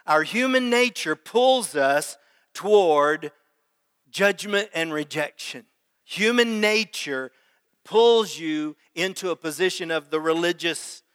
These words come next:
uh, Pharisees and the scribes. Our human nature pulls us in that direction.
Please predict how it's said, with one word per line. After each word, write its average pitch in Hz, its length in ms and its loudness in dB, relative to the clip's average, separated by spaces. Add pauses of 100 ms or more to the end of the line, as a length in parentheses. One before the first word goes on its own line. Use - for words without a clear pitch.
(320)
uh, 139 240 0
Pharisees 170 760 -2
and 156 120 -4
the 151 80 -2
scribes. 143 840 -2 (800)
Our 147 140 0
human 214 500 0
nature 196 420 0
pulls 214 560 2
us 151 240 -4
in 156 180 -14
that 160 220 -6
direction. 160 540 -6